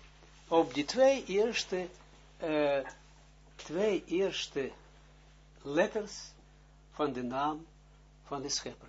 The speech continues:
Kijk nou hoe geweldig, stap voor stap, als je het gaat, gaat aanvoelen, in het, in deze taal, in de heilige taal, kijk nou de, het, de vraag, mi,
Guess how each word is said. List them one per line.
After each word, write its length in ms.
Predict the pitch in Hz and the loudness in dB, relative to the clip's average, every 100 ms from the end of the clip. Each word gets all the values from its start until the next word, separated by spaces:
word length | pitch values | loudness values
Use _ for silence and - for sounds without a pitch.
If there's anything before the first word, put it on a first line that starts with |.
| - | -12
Kijk 320 | 170 196 196 | -8 -8 -8
nou 280 | 175 175 160 | -8 -6 -6
hoe 200 | 170 151 | -6 -6
geweldig, 580 | 147 131 160 151 147 - - - | -6 -4 -4 -4 -4 -10 -20 -16
stap 280 | - - 165 | -6 0 0
voor 160 | 165 147 | -2 -10
stap, 320 | - 175 165 | -6 -6 -6
als 160 | 151 | -8
je 60 | 147 | -8
het 100 | 131 | -10
gaat, 200 | - 139 - - | -8 -8 -8 -18
gaat 340 | - 131 127 | -12 -10 -6
aanvoelen, 520 | 165 180 - 143 127 - - - - - - - | -4 -4 -6 -8 -8 -12 -20 -20 -20 -18 -18 -6
in 160 | 147 | 2
het, 120 | 151 139 | 2 0
in 180 | - 147 | -6 -4
deze 380 | 135 196 180 180 | 0 0 0 -2
taal, 260 | 180 151 139 | 0 2 0
in 80 | |
de 80 | 135 | -4
heilige 420 | 135 170 170 151 | -4 -2 -2 -4
taal, 220 | 147 143 139 | -2 -2 -2
kijk 320 | 175 180 180 | -4 -8 -2
nou 240 | 156 147 | 0 0
de, 140 | 135 139 | -2 -8
het, 220 | 143 - 147 | -8 -10 -10
de 80 | 139 | -8
vraag, 560 | - 190 202 127 - - - - - - - - - - | -2 2 2 0 -6 -20 -20 -20 -20 -20 -20 -20 -20 -12
mi, 360 | 123 214 190 | -2 -2 -2